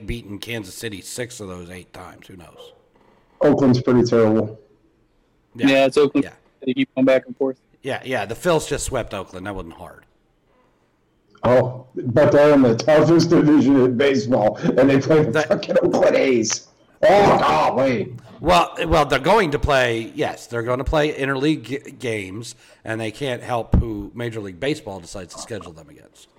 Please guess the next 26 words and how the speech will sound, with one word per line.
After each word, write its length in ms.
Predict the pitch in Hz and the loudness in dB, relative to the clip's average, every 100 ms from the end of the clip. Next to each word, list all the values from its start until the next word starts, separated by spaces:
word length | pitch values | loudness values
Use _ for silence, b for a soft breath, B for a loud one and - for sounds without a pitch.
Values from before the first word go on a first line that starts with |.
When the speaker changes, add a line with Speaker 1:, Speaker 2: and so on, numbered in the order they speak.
| - B B | -20 B B
Speaker 1:
But 140 | - 151 | -6 -2
they're 140 | 165 | 0
also 340 | 156 202 214 | 2 2 2
going 240 | 185 175 156 | 2 2 0
to 100 | 156 | -2
play 280 | - 165 151 | 0 2 0
the 200 | 160 170 | -2 -4
most 480 | 143 170 240 - | 0 0 0 -4
games 640 | - 107 87 82 104 131 - b b | -8 -8 -8 -14 -16 -18 -20 b b
against 400 | 131 131 135 135 | -8 -4 -4 -4
N 140 | - 139 | -6 -6
L 220 | 127 120 | -4 -6
East 240 | 117 110 | -10 -12
teams 320 | - 120 107 104 | -14 -14 -14 -12
out 180 | 113 | -12
of 80 | 110 - | -12 -12
any 300 | 131 135 127 | -10 -8 -8
other 400 | 123 117 107 101 _ b b b b _ _ _ | -8 -10 -10 -12 _ b b b b _ _ _
t-, 160 | - - | -16 -10
any 240 | 127 147 143 | -2 0 2
other 160 | 139 | 0
team 260 | 131 156 135 | -2 -2 -2
in 80 | 123 | -4
another 240 | 117 110 | -4 -6
division. 400 | 98 110 156 - - _ _ _ _ _ _ _ _ _ _ _ _ _ _ _ _ - _ _ _ _ _ _ _ _ _ _ _ _ _ _ _ _ _ | -4 -2 -2 -4 -20 _ _ _ _ _ _ _ _ _ _ _ _ _ _ _ _ -20 _ _ _ _ _ _ _ _ _ _ _ _ _ _ _ _ _
So, 460 | - 113 98 92 | -16 -12 -12 -12